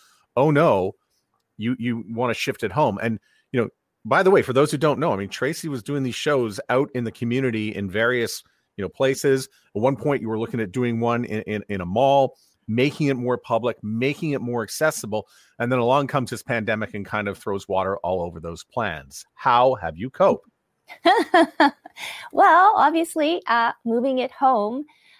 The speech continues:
Speaker 2: Um, yeah, I, and I don't know, Matt, like, how thing-, things will be different. It, I don't think that there will be the big crowds to see a show or anything like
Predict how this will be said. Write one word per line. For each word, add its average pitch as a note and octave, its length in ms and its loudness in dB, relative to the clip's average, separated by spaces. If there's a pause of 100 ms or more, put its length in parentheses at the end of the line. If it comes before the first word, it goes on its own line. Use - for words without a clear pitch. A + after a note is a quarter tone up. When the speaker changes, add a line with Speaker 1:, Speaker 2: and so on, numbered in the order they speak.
(160)
Speaker 2:
Um, A3+ 600 0
yeah, C4+ 640 -2
I, - 220 0
and D#4 120 -2
I E4+ 100 -2
don't F4+ 240 -2
know, C4 200 -2
Matt, A3+ 400 -4
like, G#3 200 -8 (260)
how A3+ 680 -2 (1000)
thing-, B3+ 260 0 (200)
things F#4+ 280 -2
will C4+ 200 6
be B3+ 140 -2
different. G3 480 -6 (400)
It, - 260 -2 (140)
I A3+ 240 2
don't B3+ 260 -2
think C4+ 220 -4
that G#3+ 200 -4
there G#3+ 120 -2
will A3+ 220 0
be G#3+ 100 -2
the F#3 140 -6
big G3+ 240 -6
crowds F#3+ 480 -4
to - 100 -8
see F#3+ 580 -2
a - 60 -6
show G3 380 2
or G3 320 0
anything F#3+ 420 -4
like F3 240 -4